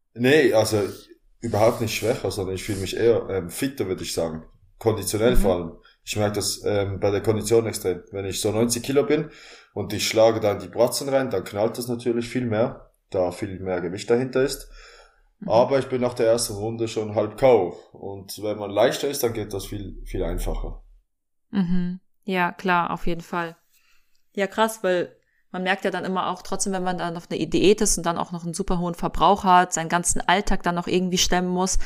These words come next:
Speaker 2: dass man ja irgendwie dann zum Schluss dann auch, ähm, ja, man fühlt sich einfach schlapp.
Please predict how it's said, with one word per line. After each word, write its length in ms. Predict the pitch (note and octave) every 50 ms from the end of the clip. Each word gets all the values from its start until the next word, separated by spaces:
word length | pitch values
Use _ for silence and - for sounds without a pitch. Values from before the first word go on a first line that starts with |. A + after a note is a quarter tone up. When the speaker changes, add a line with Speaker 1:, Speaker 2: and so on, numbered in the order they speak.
| - - - - _ _ -
Speaker 2:
dass 180 | F3 E3 -
man 140 | - E3+ E3+
ja 100 | E3+ E3+ -
irgendwie 340 | - F3+ F#3 F#3+ G3 F3 F3+
dann 180 | F3 F3 E3+ E3+
zum 180 | - - E3
Schluss 340 | E3 - - - F#3+ F#3+ -
dann 160 | - E3+ -
auch, 280 | - D#3+ D#3+ E3 - -
ähm, 340 | - D#3+ D#3 D#3 D#3 D#3+ E3 - - - - - - - - _ _
ja, 320 | - D3+ D3+ D3+ D3+ D#3
man 160 | D#3 D#3 D#3
fühlt 180 | - - F#3 -
sich 140 | - - E3
einfach 180 | E3 E3 D#3
schlapp. 380 | - - - - E3 F3 - -